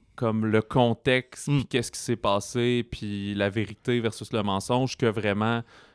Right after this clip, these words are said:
Speaker 1: l'histoire de cette
Speaker 2: Ouais,
Speaker 1: femme-là
Speaker 2: ouais, ouais.
Speaker 1: en particulier, tu sais.
Speaker 2: Ben, c'est sûr qu'un message très, euh, très contemporain où, euh, tu sais, le rôle de,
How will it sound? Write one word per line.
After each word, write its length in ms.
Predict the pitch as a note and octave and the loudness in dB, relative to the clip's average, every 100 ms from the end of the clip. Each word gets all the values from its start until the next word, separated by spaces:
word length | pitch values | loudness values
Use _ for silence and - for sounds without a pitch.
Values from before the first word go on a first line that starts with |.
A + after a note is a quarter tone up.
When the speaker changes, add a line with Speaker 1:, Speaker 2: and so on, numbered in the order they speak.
| - | -12
Speaker 1:
l'histoire 500 | G#2+ G#2+ - A2+ A2+ | -8 -6 2 6 6
de 160 | G#2 F#2+ | 6 0
cette 400 | - - A#2 A2 | -2 -4 -2 -2
Speaker 2:
Ouais, 320 | - G#2 C3+ | 0 4 6
Speaker 1:
femme-là 220 | A2 A2 | 6 4
Speaker 2:
ouais, 40 | A2 | 2
ouais. 80 | G2+ | 0
Speaker 1:
en 140 | G#2+ | -4
particulier, 720 | G2+ - - - F#2+ F#2+ G2+ G2 | -6 -8 -12 -12 -10 -8 -8 -4
tu 60 | |
sais. 40 | - | 2
Speaker 2:
Ben, 120 | C#3 | 2
c'est 120 | - | 2
sûr 160 | B2+ C#3 | 2 4
qu'un 180 | D#3+ B2+ | 4 4
message 1040 | B2+ B2 A#2+ A#2+ A2 A#2+ A2+ C#3 B2+ - _ _ | 2 0 -2 -2 -4 -6 -2 2 2 0 _ _
très, 500 | - - D3 C#3 C3 | -10 0 2 4 2
euh, 560 | B2 A#2+ A#2 A2+ A2+ A2+ A2 - - | 0 -2 -4 -6 -8 -8 -10 -14 -10
très 180 | - D#3 | 0 0
contemporain 1000 | C#3 C#3+ - C#3 - C#3 A#2+ C3 C#3+ D3 | 2 0 4 2 6 4 4 2 2 4
où, 380 | C#3+ C3+ C3+ C3+ | 4 2 2 2
euh, 240 | B2 A#2+ A#2 | 2 0 -4
tu 120 | - | -2
sais, 60 | |
le 80 | B2+ | 0
rôle 540 | A#2+ B2 B2+ A#2+ A#2 | 0 0 0 0 -2
de, 100 | G#2+ | -4